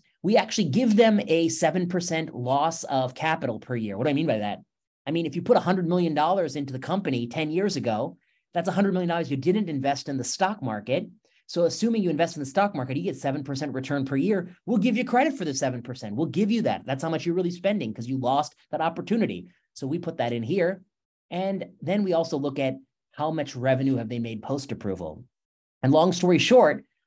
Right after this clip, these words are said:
we estimated that it was around eight hundred million dollars to bring a drug to market, which is not nothing, but it's also not two point six billion dollars. And here in this figure, I show you the revenue post-approval compared to the R and D expenditure for the whole company,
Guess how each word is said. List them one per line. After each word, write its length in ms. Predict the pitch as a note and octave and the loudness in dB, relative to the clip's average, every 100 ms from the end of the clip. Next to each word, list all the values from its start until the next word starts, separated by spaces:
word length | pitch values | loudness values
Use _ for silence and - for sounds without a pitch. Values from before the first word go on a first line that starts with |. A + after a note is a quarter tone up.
| _ | _
we 160 | G#3 A3 | -2 2
estimated 500 | F3 - F3 F#3 F3 | 2 2 2 2 4
that 40 | |
it 40 | E3 | 2
was 100 | D#3+ | 2
around 200 | E3+ - | 0 0
eight 180 | E3+ G3+ | 0 0
hundred 260 | F#3 F3+ | 0 0
million 340 | D#3 F3 F3+ E3+ | 4 4 4 4
dollars 460 | D3 F#3 E3+ G2 | 4 2 0 -4
to 100 | - | -6
bring 220 | A#2 A#2 A2+ | -4 -2 -2
a 20 | |
drug 260 | A#2 A2 | -2 -2
to 60 | G#2+ | -2
market, 520 | A2 G2+ F#2+ F#2+ F2 _ _ _ _ | -4 -4 -6 -10 -12 _ _ _ _
which 280 | G#3 G3 - | 4 4 4
is 140 | C#3+ B2+ | 0 2
not 220 | B2+ A#2 | 2 2
nothing, 560 | A#2+ C3 C#3+ D#3 F#3+ - | 0 0 0 -2 -4 -2
but 140 | C3 | -2
it's 100 | C3 | 0
also 200 | B2 B2+ | 0 0
not 200 | A2 G#2 | -4 -4
two 120 | - | -8
point 240 | C3 A2+ A2 | -6 -6 -4
six 180 | A2+ | -6
billion 400 | B2 C3 D#3 E3 | -4 0 2 4
dollars. 500 | G#2 G2+ F#2+ G3 G#3 - _ _ _ _ | 2 0 -2 -2 -4 -8 _ _ _ _
And 320 | E3 F3 F3 | -2 0 0
here 320 | F3 - D4 | 0 2 4
in 100 | F#3 | 4
this 160 | C#3+ C3+ | 2 -2
figure, 340 | - A#3 C#3 | -2 -2 0
I 100 | A2 | 0
show 240 | A2+ D#3 D3+ | -2 -2 -4
you 340 | D3 D3 D3+ - _ _ - | -2 -2 -2 -8 _ _ -6
the 60 | |
revenue 480 | C#3+ C3+ D#3 G3 F3 | 0 2 2 2 0
post-approval 1080 | C#3 - E3 F3 C#3+ C3+ E3 F#3 A2 E2+ - _ | -2 -2 -2 -2 -6 -4 0 0 0 -6 -16 _
compared 400 | - D#3 D#3+ F3 | -8 -6 -4 -4
to 80 | C3 | -2
the 100 | C3+ | 0
R 160 | C#3 | 0
and 100 | C#3+ | 0
D 80 | C3+ | 0
expenditure 540 | D3 - C3+ C#3 C3+ D3 | -4 -6 -4 -4 -4 -6
for 140 | B2+ | -4
the 60 | B2+ | -2
whole 240 | D#3+ G#3+ | 4 2
company, 520 | - F#3 G3+ F3 F3+ | 4 0 0 -2 -4